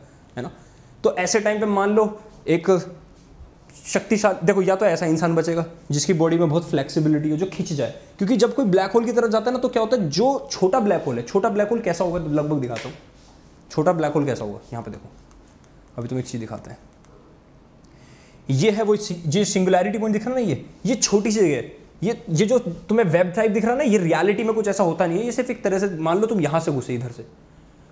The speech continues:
तो तुम्हारा जो, मान लो तुम पैरों के through घुसे या फिर तुम उसकी तरह अपने सिर के through घुसे, सर के through घुसोगे तो तुम्हारा सर यहाँ से खिंचता चला जाएगा stretch, क्योंकि उसे यहाँ पे जाना है।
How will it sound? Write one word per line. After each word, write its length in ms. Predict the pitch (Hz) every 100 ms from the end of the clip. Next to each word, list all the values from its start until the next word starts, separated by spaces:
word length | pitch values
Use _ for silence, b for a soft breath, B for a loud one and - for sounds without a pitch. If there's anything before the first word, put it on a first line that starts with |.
| -
तो 60 | 247
तुम्हारा 380 | - 214 214 247
जो, 180 | 262 269 -
मान 220 | 175 180
लो 60 | 220
तुम 140 | 220 214
पैरों 240 | 196 185 202
के 80 |
through 180 | 220 220
घुसे 220 | 214 214
या 100 | 226
फिर 140 | 214 214
तुम 140 | 220
उसकी 200 | 185 -
तरह 240 | 185 170 - -
अपने 200 | 190 214
सिर 220 | - 175
के 120 | 170
through 160 | 165 165
घुसे, 200 | 147 147 151 B B
सर 220 | - -
के 120 | 220
through 200 | 269 247
घुसोगे 280 | 214 214 233
तो 100 | 247
तुम्हारा 240 | 233 226 233
सर 160 | 233
यहाँ 100 | 220
से 80 | 226
खिंचता 300 | 269 - -
चला 100 | 185
जाएगा 220 | 165 180
stretch, 300 | 180 - 147
क्योंकि 200 | - 220
उसे 160 | 247 269
यहाँ 240 | 185 156
पे 120 | 180 151
जाना 200 | 117
है। 60 | 117